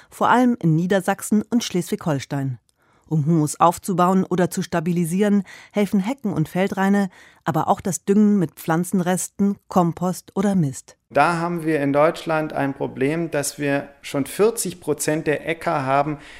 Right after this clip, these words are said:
Speaker 2: wo gar keine organische Düngung mehr hinkommt. Ich meine hier Gülle und Mist, denn auch diese Dünger helfen, Humus aufzubauen.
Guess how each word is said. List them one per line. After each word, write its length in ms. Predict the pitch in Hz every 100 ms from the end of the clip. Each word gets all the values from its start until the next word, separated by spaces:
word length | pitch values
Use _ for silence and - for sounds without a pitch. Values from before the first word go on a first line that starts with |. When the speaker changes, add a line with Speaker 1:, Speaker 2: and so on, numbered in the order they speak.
| - -
Speaker 2:
wo 220 | 123 123
gar 260 | 127 143 180
keine 360 | - 156 156
organische 520 | 147 135 135 143 - 127
Düngung 360 | 147 175 151
mehr 100 | 120
hinkommt. 640 | 101 98 - 104 95 90 -
Ich 120 | -
meine 280 | 127 131 135
hier 280 | 120 135 127
Gülle 480 | 107 156 175 160 113
und 220 | 113 110
Mist, 460 | 147 170 - - - - - -
denn 200 | 123 123
auch 260 | 123 135 - -
diese 640 | 135 180 190 180 180 165 139 - _ _ -
Dünger 300 | 147 170 180
helfen, 680 | 151 117 139 170 170 165 127
Humus 360 | 170 170 156
aufzubauen. 1000 | 143 156 156 - 120 - 95 87 95 92